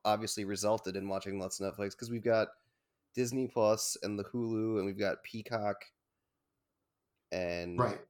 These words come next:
Speaker 2: It's
Speaker 1: all the
Speaker 2: getting
Speaker 1: free
Speaker 2: crowded out,
Speaker 1: things.
Speaker 2: kind
Speaker 1: Yeah,
Speaker 2: of.
Speaker 1: <laughs> like,
Speaker 2: Yeah. So
Speaker 1: Prime. <laughs>
Speaker 2: I think,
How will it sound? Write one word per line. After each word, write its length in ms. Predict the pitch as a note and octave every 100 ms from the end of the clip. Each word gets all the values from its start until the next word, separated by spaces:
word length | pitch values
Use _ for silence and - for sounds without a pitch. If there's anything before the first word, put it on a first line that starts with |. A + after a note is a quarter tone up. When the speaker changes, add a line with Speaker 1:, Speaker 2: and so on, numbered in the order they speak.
| _
Speaker 2:
It's 140 | C#3+ A2
Speaker 1:
all 80 | A#2+
the 40 |
Speaker 2:
getting 140 | E3+ C#3
Speaker 1:
free 60 | -
Speaker 2:
crowded 340 | C3 B2+ A#2
out, 120 | A#2+
Speaker 1:
things. 220 | A#2+ A#2+ A#2
Speaker 2:
kind 120 | -
Speaker 1:
Yeah, 300 | C3 A2 C3+
Speaker 2:
of. 80 | F3
Speaker 1:
<laughs> 40 | D3+
like, 320 | C3+ - -
Speaker 2:
Yeah. 240 | A2 G#2 - - - -
So 220 | - D3+
Speaker 1:
Prime. 360 | B2+ B2 B2 B2+ - _
<laughs> 180 | -
Speaker 2:
I 440 | A#3 A#3+ G#3 F#3 -
think, 300 | F3+ E3+